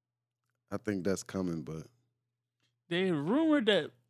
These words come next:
Speaker 2: before Kanye had even did that drink champs, they was saying that Drake was supposed to have one.
Speaker 1: Yeah, I thought he did.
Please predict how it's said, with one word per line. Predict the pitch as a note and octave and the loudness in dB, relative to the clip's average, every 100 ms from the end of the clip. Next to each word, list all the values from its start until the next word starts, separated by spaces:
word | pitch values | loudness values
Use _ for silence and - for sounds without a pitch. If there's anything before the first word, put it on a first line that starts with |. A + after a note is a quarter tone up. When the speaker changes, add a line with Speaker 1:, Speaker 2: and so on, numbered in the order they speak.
| - | -6
Speaker 2:
before | D#3+ - A#3 A#3 G#3+ D#3+ - _ _ _ _ _ _ _ _ _ _ _ - | -6 -2 4 6 6 4 -8 _ _ _ _ _ _ _ _ _ _ _ -6
Kanye | G#3 F#3+ F#3 G3 F#3+ | 0 0 4 6 6
had | E3+ | 4
even | F3+ D#3 C#3+ | -2 -2 0
did | E3+ A3+ E3+ | 2 2 2
that | E3 A#3+ | 2 2
drink | D#3+ E3+ D#3+ | 2 0 2
champs, | F3 E3 D3+ | 2 0 0
they | D#3 | -2
was | D3 C#3 - - _ | 0 -2 -6 -12 _
saying | - D#3 D3 C3+ | -4 0 2 2
that | B2+ | 0
Drake | A#2 C#3 A#2+ - _ _ _ _ _ _ | 0 -2 -2 -6 _ _ _ _ _ _
was | B2+ | -10
supposed | C3+ B2+ C3 A#2+ | -10 -4 -4 -4
to | A#2 | -6
have | A#2+ A2+ G#2+ | -4 -4 -4
one. | G2+ G#2+ A2+ _ _ _ _ _ _ _ | -8 -10 -12 _ _ _ _ _ _ _
Speaker 1:
Yeah, | G2+ F2+ | -18 -18
I | |
thought | A#2+ E3 B3 | -10 -6 -4
he | A#2+ | -4
did. | G#2 C#3+ - | -4 -6 -6